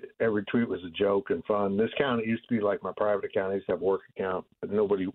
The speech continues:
paid any attention to the work account, so I switched everything here. And it's amazing how people police old tweets. And, you know, tweets that at the time nobody batted an eye about,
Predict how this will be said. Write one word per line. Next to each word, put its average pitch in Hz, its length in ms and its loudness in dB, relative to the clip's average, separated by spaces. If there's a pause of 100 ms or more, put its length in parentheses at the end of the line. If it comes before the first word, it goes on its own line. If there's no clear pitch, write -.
(160)
paid - 140 4
any 107 100 4
attention 131 380 0
to 92 60 -8
the - 60 -4
work 147 300 2
account, 120 260 0
so 113 140 2
I 107 60 0 (480)
switched 131 260 -2
everything 120 420 0
here. 120 320 2
And 95 100 -4 (920)
it's 110 160 -8
amazing 117 500 2
how 101 340 0 (460)
people 120 340 -4
police 110 340 2
old 101 300 0
tweets. 104 260 0 (120)
And, 87 280 -8 (300)
you 110 80 0
know, 104 80 2
tweets 127 280 0
that 117 140 2
at 101 80 -6
the 104 80 -8
time 120 340 0
nobody 113 380 -4 (440)
batted 120 360 0
an 104 120 -4
eye 110 220 0
about, 101 400 -2